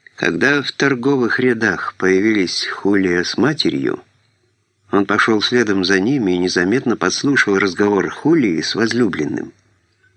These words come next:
Если б кто-нибудь взглянул в тот момент на живодёра, то заметил бы, как он побледнел и скрипнул плотными белыми, словно браслет слоновой кости, зубами.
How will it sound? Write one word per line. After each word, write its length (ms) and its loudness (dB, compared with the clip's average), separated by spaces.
Если 260 4
б 80 0
кто-нибудь 800 0
взглянул 640 2
в 80 -14
тот 180 -2
момент 640 0
на 160 2
живодёра, 640 0
то 160 -2
заметил 500 0
бы, 160 2
как 260 -2
он 140 2
побледнел 880 2
и 80 0
скрипнул 640 0
плотными 680 2
белыми, 560 0
словно 360 0
браслет 520 0
слоновой 460 0
кости, 400 -2
зубами. 720 -2